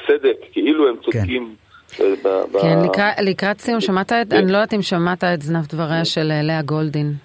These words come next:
Speaker 3: אה, הייתה ממש אייטם לפניך.
Speaker 1: כן, שמעתי.
Speaker 3: היא דיברה, כן, אז שמעת. רציתי את ההתייחסות שלך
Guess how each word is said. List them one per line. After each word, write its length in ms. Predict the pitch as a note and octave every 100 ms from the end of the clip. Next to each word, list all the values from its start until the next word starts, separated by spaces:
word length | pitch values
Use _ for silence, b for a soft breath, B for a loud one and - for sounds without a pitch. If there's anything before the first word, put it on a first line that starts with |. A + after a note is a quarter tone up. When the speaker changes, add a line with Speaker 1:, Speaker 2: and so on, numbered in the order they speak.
| - -
Speaker 3:
אה, 40 |
הייתה 340 | D3+ D3 D3 D#3
ממש 400 | D3+ D3 D3 D3
אייטם 280 | - D3+ D3+
לפניך. 540 | D3+ - D#3+ E3 - C#3+ E3 B B
Speaker 1:
כן, 120 | B F#2
שמעתי. 180 | - G2+ F3
Speaker 3:
היא 80 | F3+
דיברה, 200 | E3 E3+ D3+
כן, 200 | D#3+ D3 -
אז 120 | D3
שמעת. 360 | - D#3+ D#3+ D#3+
רציתי 340 | D3 - A3
את 100 | B3
ההתייחסות 520 | F#3 E3 E3+ - F3+ -
שלך 320 | E3 -